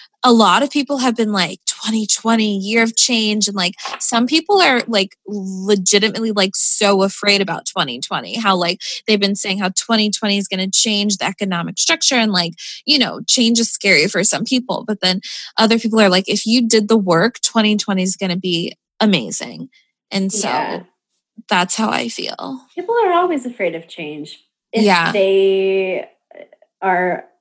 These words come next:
Speaker 2: coming from, like, a lack mentality of, like, "I could lose something." Whereas if you're coming from an abundance mentality, it's like, "I only have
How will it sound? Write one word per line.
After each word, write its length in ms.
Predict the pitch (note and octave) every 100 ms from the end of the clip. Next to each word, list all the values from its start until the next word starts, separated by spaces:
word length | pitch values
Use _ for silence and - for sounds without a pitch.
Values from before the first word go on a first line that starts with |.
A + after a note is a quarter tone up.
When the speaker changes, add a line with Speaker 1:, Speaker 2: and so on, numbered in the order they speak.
| _ - _
Speaker 2:
coming 240 | G#3+ G3+
from, 180 | G#3 G#3+
like, 180 | G3 G3
a 80 | G3
lack 280 | F#3+ G3 A3+
mentality 540 | F#3+ F#3+ G#3+ A3 F3+
of, 100 | E3+
like, 180 | F3 E3+
"I 120 | F3+
could 240 | F#3 F3+ D#3+
lose 220 | G3 A#3+
something." 560 | F#3 F3 E3+ D#3+ D3+ F3+ _ _
Whereas 180 | - F3+
if 140 | F#3 F3+
you're 100 | F3+
coming 240 | F3+ F3+
from 160 | F#3 E3+
an 80 |
abundance 420 | D#3+ E3+ G3 A#3+ G3+
mentality, 480 | D#3+ E3+ D#3 D#3
it's 160 | D#3+ -
like, 260 | D3+ D3+ -
"I 120 | F3
only 240 | F3 F#3 G3
have 420 | E3 D#3 D#3+